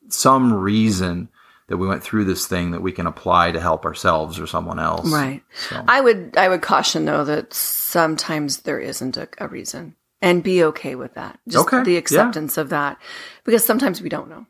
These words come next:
Speaker 2: We will never
Speaker 1: Yeah.
Speaker 2: know.
Speaker 1: Yeah.
Speaker 2: And, I mean, you can come up with other really good things, but to actually know why, I think you can drive yourself mad.
Speaker 1: Yeah,
Speaker 2: And
Speaker 1: yeah.
Speaker 2: not to.
Speaker 1: Don't, don't spend too much time speculating on, on the why. Spend some
Speaker 2: Yes.
Speaker 1: time doing something that,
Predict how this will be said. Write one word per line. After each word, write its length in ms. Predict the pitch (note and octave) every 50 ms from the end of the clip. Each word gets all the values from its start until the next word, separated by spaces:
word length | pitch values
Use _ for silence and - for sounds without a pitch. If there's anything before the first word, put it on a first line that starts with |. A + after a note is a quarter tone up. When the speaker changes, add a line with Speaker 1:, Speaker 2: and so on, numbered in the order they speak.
| _ -
Speaker 2:
We 140 | F3 F#3+ G#3
will 160 | F#3+ G3 G3
never 280 | F3+ E3+ D#3+ C#3 D#3+ D3
Speaker 1:
Yeah. 60 | - - -
Speaker 2:
know. 160 | - F#3 - _ _ _ _ _ -
Speaker 1:
Yeah. 220 | E3+ E3+ E3+ E3+
Speaker 2:
And, 220 | E3 E3+ D#3 - _ - - - - - -
I 100 | F#3+ F#3
mean, 200 | F#3 F3 F3 F3
you 100 | G3 G3
can 160 | - - F#3+
come 220 | F3+ - A#3+ F3+ F3
up 100 | E3 -
with 120 | E3+ -
other 280 | - F#3+ D#3+ E3 D#3+ D#3+
really 320 | D3 - E3+ E3 D#3+ E3
good 280 | C#3 - E3 D#3+ D#3+ D3+
things, 320 | - - E3 G3 - D#3
but 180 | - - - -
to 220 | - - E3 - -
actually 380 | F3 E3 - - - - D#3+
know 420 | D3+ D#3+ D#3+ D#3+ D#3+ D#3 D#3 D#3 D3+
why, 640 | C#3+ - D3+ D3 C#3 C#3+ D3 D3 D3+ D#3+ D#3+ - _ _ _ _ _ _ _ _ _ _ _ _ _ _ _ _ _ _ _ _ -
I 120 | - F#3+ -
think 200 | - E3 C#3+ -
you 60 | D3+
can 140 | - - -
drive 220 | - - C#3 D3+ F3
yourself 320 | - - - G3+ - -
mad. 320 | - - - - - - - - - - -
Speaker 1:
Yeah, 400 | - D3+ C#3+ C3+ C3 B2+ B2 A#2 - _
Speaker 2:
And 100 | - B2
Speaker 1:
yeah. 100 | A#2+ A2+ G#2+
Speaker 2:
not 240 | A2 - - -
to. 260 | - - - E3 - - -
Speaker 1:
Don't, 360 | D3 D3+ D3+ - - - - -
don't 200 | C#3+ D3 D#3+ -
spend 220 | - D#3 C#3 B2+
too 100 | - C3
much 220 | B2 A2+ G#2+ - -
time 240 | A2+ G#2 G2+ G2
speculating 720 | - - - G#2+ F#2+ - - F#2+ F#2+ F#2 F#2+ F2+ F2 F2
on, 260 | E2+ E2+ E2+ E2+ - - -
on 160 | F#2 F#2 F2+
the 80 | F2 E2+
why. 320 | E2+ E2 E2 E2 E2+ F2+
Spend 340 | - - - B2+ A#2 A2 G2
some 120 | - F#2+
Speaker 2:
Yes. 40 | E2+
Speaker 1:
time 380 | A2 G2 G2 F#2 F#2 F2+ F2 E2+
doing 240 | F#2+ F#2 F2+ F2
something 460 | - - F2 E2+ E2 - E2 D#2+ D#2+ E2+
that, 180 | E2+ E2 -